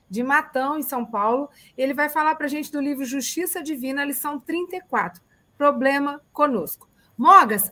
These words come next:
antes da gente finalizar, mandar um super beijo pra mãe da Sueli Ferreira, a mãe dela, Dona Helena, completando oito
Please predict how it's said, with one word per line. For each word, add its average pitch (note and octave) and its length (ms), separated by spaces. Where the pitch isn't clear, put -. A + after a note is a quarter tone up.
antes G#4 280
da G4+ 100
gente F4+ 240
finalizar, C#4 800
mandar D4+ 300
um F4 60
super G#4 520
beijo C#4+ 460
pra D4+ 200
mãe E4 340
da F4 120
Sueli D4 360
Ferreira, C4 680
a A#3+ 100
mãe C#4 240
dela, C#4+ 240
Dona F4+ 260
Helena, D4+ 420
completando D4 680
oito C#4+ 260